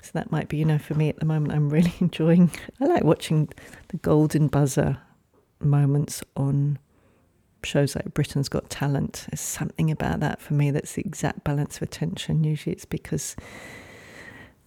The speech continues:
there's some kind of scenario and the person's maybe a bit quiet, and then, and of course, you know, it makes so much sense given, you know, about my themes about them singing, <laughs> expressing their voice, and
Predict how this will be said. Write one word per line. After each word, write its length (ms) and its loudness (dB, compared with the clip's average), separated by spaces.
there's 400 0
some 460 2
kind 240 2
of 180 -2
scenario 760 2
and 180 2
the 60 -2
person's 540 -4
maybe 420 -2
a 40 -2
bit 280 -6
quiet, 800 -2
and 160 -2
then, 160 2
and 140 2
of 120 -2
course, 300 -4
you 60 -4
know, 80 2
it 60 2
makes 240 0
so 100 -2
much 160 -2
sense 320 -2
given, 500 0
you 100 2
know, 140 6
about 220 2
my 140 4
themes 480 4
about 320 0
them 300 0
singing, 680 8
<laughs> 80 -4
expressing 640 4
their 140 6
voice, 480 2
and 200 0